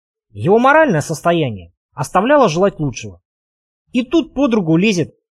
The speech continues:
самоуверенный ученый, глубоко убежденный в непобеждаемой мощи земной науки. Неудивительно,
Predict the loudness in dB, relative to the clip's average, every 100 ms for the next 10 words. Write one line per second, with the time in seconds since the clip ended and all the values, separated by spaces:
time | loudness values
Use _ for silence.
0 | _ -8 -2 0 2 0 0 2 2 0
1 | -4 -2 -2 -2 -6 _ -8 -2 2 2
2 | 2 0 0 -2 0 0 0 -4 -2 -2
3 | -2 0 0 2 2 0 0 -2 -4 -4
4 | -2 -2 -2 0 -2 -4 -8 -20 _ _
5 | _ _ _ -8 -2 0 2 0 -2 -2
6 | -4 -6